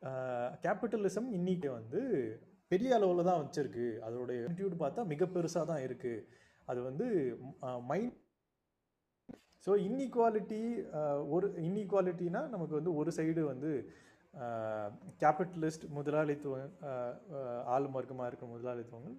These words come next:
அவங்க வந்து பணக்காரங்களா ஆயிட்டே இருக்காங்க, பெரும் பணக்காரர்களா ஆயிட்டு இருக்காங்க. பணக்காரனா ஆடுறது கூட பிரச்சனை இல்லை, பெரும் பணக்காரர்களா ஆயிட்டு இருக்காங்க. ஒவ்வொரு நாளுக்கும் வந்து நூறு கோடி சம்பாதிக்கிறாங்க. ஆனா, இங்க இருக்கிற சாதாரண மக்கள், which is majority, நமக்கு வந்து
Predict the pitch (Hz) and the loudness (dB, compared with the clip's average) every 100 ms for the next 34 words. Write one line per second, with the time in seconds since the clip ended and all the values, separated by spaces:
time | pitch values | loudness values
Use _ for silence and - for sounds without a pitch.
0 | 254 135 135 131 135 135 120 131 139 127 | -10 -8 -6 -4 -4 -4 -6 -4 -4 -4
1 | 127 127 123 127 131 117 107 104 175 - | -2 -2 -2 0 0 0 -6 -8 -12 -12
2 | - - _ - 175 247 226 180 170 139 | -20 -20 _ 2 4 4 4 2 2 0
3 | 139 131 117 104 113 107 123 147 165 165 | 2 0 0 -4 -10 -8 -6 -2 -2 0
4 | 151 147 135 156 127 131 113 - 139 214 | 2 2 0 0 -2 -6 -10 -2 0 0
5 | 214 185 170 156 143 143 127 120 110 107 | -2 -2 0 0 0 0 0 -4 -12 -12
6 | 165 - - - _ - 127 139 139 135 | -16 -18 -20 -20 _ -8 -2 0 0 0
7 | 143 151 143 131 135 135 139 139 135 123 | 0 -2 -6 -6 -4 -4 0 2 2 0
8 | 117 120 113 113 104 107 - - - - | -4 -4 -4 -6 -6 -10 -14 -20 -20 -20
9 | - 180 202 254 208 202 190 208 208 170 | -8 -2 2 2 4 6 6 6 6 4
10 | - 160 180 196 190 165 151 143 269 - | 2 4 4 4 2 0 0 0 0 -4
11 | 135 131 160 - 131 139 139 110 120 165 | -4 -4 -4 -6 2 4 4 2 -6 -10
12 | - _ - 156 226 220 170 180 | -14 _ -4 -2 0 2 2 2